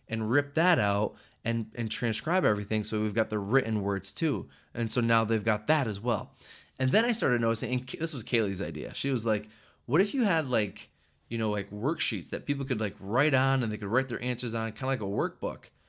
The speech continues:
I was like, "You really think people like," 'cause she's like, she's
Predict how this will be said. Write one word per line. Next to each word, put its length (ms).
I 40
was 80
like, 120
"You 80
really 120
think 200
people 200
like," 280
'cause 120
she's 220
like, 240
she's 280